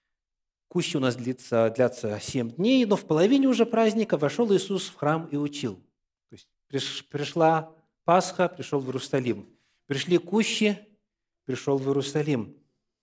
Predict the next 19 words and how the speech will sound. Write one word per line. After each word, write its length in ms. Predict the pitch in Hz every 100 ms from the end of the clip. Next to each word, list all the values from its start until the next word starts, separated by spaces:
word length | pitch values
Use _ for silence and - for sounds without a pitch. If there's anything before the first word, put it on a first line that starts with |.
| _ _ _ _
То 100 | 143
есть 340 | 139 139 - _ _ _
теперь 240 | - 151 147
десятый, 680 | 160 - 160 - 98 85 _ _ _ _ _ -
десятая 400 | 117 156 135 110
глава 320 | 107 101 101
Иоанна, 260 | 101 101 95
стихи 260 | - -
двадцать 200 | 131 - -
второй, 180 | 120
двадцать 280 | 110 113 -
третий. 400 | - 107 - 87 _ _ _ _ _ _ _ _ _ _ _
«Настал 680 | 104 - - 127 156 180 175
же 320 | 160 175 175 - _
тогда 320 | - 117 113 143
в 80 |
Иерусалиме 560 | 143 143 143 135 139 160
праздник 520 | 147 127 131 139 139
обновления». 960 | - 123 135 147 185 208 190 135 92